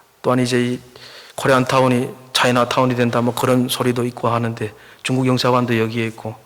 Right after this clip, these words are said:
그래서 신시대들이 여기에 오거든요. 신시대들이 지금 다 여기에 그 아파트에, 다 이제 고급 아파트에 침투해 있습니다. 그래서 하나님께서 제이의 사역을 어떻게 하실지,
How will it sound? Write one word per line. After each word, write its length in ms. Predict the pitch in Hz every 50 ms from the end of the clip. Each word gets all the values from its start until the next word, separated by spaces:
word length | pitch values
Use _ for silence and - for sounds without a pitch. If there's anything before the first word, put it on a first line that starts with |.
| - - - - - - - - - - _ _ _ -
그래서 380 | - 139 127 113 - 120 117 120 - - - - - -
신시대들이 720 | - - - 156 151 135 151 147 156 147 147 135 135 127
여기에 180 | 127 120 127 131
오거든요. 580 | 127 120 113 113 117 110 117 110 104 107 110 - - - -
신시대들이 720 | - - - - 131 123 - 127 117 127 123 117 123 117 117
지금 300 | 110 - 120 120 113 110 -
다 240 | - - 113 127 123
여기에 360 | 120 120 123 117 110 110 113 - - - - - - - - - -
그 280 | 127 123 120 113 - 113 - - - - -
아파트에, 480 | 131 127 - 123 120 - - 120 113
다 260 | 110 - - - - -
이제 140 | 123 - 127
고급 240 | - 113 127 127 120
아파트에 520 | 113 113 - 127 117 - - 120 113 113
침투해 440 | - - - 143 123 - 123 113 104
있습니다. 400 | 101 - - - - - 120 - - - _ _ _ _ _ - - _ -
그래서 380 | - 135 117 110 117 113 113 113 - - - - - -
하나님께서 640 | - 131 120 123 127 120 - 123 113 127 117 113
제이의 440 | 110 - 127 123 127 131 127 123 117
사역을 400 | - 117 117 117 113 113 113 123
어떻게 360 | 123 117 - 123 113 - 117
하실지, 520 | 110 117 113 113 107 104 - - - 117